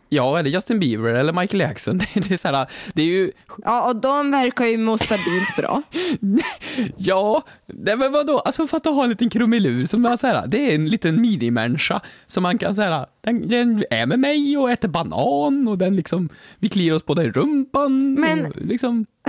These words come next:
Speaker 2: skaffa en tjej.
Speaker 1: Nej, men de kliar sig inte i rumpan. <laughs> Alltså, det, jag vill ha en liten, en liten
Speaker 2: Att du kan så lite omkring ord.
Speaker 1: <laughs> Jag vill ha en liten apa som,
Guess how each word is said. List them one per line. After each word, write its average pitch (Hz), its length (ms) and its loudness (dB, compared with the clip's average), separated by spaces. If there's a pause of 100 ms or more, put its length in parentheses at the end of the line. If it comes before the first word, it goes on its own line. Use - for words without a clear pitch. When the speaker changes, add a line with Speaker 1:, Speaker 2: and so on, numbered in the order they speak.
(140)
Speaker 2:
skaffa 330 540 -2
en 339 180 0
tjej. - 760 -2 (120)
Speaker 1:
Nej, 170 140 -2
men 147 80 2
de 170 140 2
kliar 240 260 2
sig 165 120 0
inte 151 160 -2
i - 20 0
rumpan. 120 520 0 (100)
<laughs> - 100 -12
Alltså, - 240 -2
det, 247 220 -2 (260)
jag 208 80 0
vill 208 120 0
ha 190 160 2
en 254 100 0
liten, 233 280 0 (200)
en - 100 2
liten 277 340 -2
Speaker 2:
Att 226 120 -6
du 233 100 -2
kan 262 260 0
så 277 300 -4
lite 247 500 -2
omkring 208 440 0
ord. 175 60 -2
Speaker 1:
<laughs> - 40 -2
Jag 190 80 0
vill 285 100 0
ha 262 60 2
en 269 60 2
liten 208 220 -2
apa 185 380 0
som, 311 200 -2